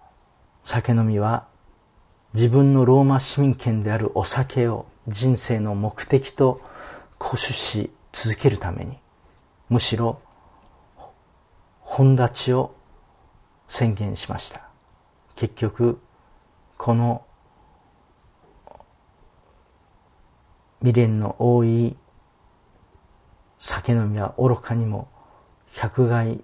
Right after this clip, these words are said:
無益なお酒と、たった一度だけの自分の生命を引き換えてしまったことでしょう。しかし、この愚かな酒飲みが、実は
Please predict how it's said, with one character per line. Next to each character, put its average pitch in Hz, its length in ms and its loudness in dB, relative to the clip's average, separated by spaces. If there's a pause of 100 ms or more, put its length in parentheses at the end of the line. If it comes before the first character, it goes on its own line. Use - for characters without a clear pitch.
(120)
無 127 140 6
益 120 240 2
な 107 120 -6
お 98 80 -8
酒 - 280 -4
と、 - 320 -6 (320)
た - 140 -4
っ - 100 -14
た 147 80 0
一 135 240 0
度 139 100 2
だ 127 140 0
け - 80 -6
の 110 100 -2
自 107 200 -2
分 123 180 0
の 123 80 2
生 120 240 -2
命 104 180 -2
を 104 100 -8 (360)
引 - 340 -8
き - 40 -10
換 139 140 -2
え 120 40 0
て 127 160 -4
し - 160 -6
ま 98 80 -2
っ - 60 -14
た 98 100 -8
こ 95 80 -8
と - 140 -8
で - 80 -10
し - 160 -12
ょ - 40 -18
う。 - 20 -20 (1120)
し - 140 -8
か - 140 2
し、 - 320 -2 (400)
こ - 160 -2
の 117 320 0
愚 139 260 6
か - 140 -6
な 107 160 -4
酒 - 340 -6
飲 107 160 0
み 101 140 -2
が、 110 240 -2 (880)
実 110 320 -2
は 107 300 -2